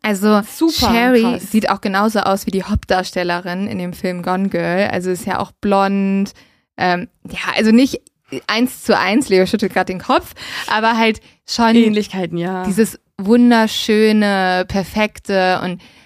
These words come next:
Speaker 1: auch in diesem Film wird immer von der perfekten Frau gesprochen, die dann aber eigentlich sich, dann aber eigentlich als jemand ganz anderes herausstellt.
Speaker 2: Total. Also es gibt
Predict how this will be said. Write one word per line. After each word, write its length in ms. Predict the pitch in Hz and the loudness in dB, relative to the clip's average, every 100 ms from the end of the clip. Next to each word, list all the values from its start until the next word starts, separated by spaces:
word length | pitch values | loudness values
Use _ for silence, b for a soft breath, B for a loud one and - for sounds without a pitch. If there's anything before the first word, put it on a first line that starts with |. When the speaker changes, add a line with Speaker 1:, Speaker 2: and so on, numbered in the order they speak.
| b | b
Speaker 1:
auch 300 | - 196 202 - | 0 0 0 -6
in 140 | - 196 | -2 -2
diesem 200 | 190 190 | -2 -4
Film 360 | - 214 220 | 0 4 4
wird 120 | 196 | 2
immer 220 | 208 190 185 | -2 -2 -2
von 200 | 185 185 | -2 0
der 180 | 185 - - | 0 -2 -12
perfekten 480 | - 190 233 - 226 | -10 -4 -4 -2 -6
Frau 360 | - 190 208 233 | -2 0 2 2
gesprochen, 800 | 185 - 165 160 160 160 175 220 277 B _ | 0 -2 -2 0 0 -4 -4 -4 -8 B _
die 100 | 185 | -4
dann 180 | 180 180 | -2 -2
aber 280 | - 185 180 | -2 -2 -4
eigentlich 480 | - 180 180 180 - | -4 -6 -8 -10 -12
sich, 500 | - 180 175 - _ _ | -10 -8 -8 -16 _ _
dann 120 | 196 | -8
aber 160 | 190 180 | -6 -6
eigentlich 340 | - 196 190 | -6 -6 -6
als 140 | 196 - | -8 -6
jemand 200 | 180 185 | -8 -6
ganz 140 | 185 | -8
anderes 320 | - 190 185 185 | -6 -4 -4 -4
herausstellt. 880 | 185 180 180 - - 170 - - - b b | -4 -2 -2 -2 -4 -6 -6 -8 -14 b b
Speaker 2:
Total. 540 | - 190 - 196 185 180 | -6 -6 -2 -2 -2 -2
Also 240 | 202 226 B B B B | 0 0 B B B B
es 160 | 220 - | -8 -2
gibt 180 | 247 | -4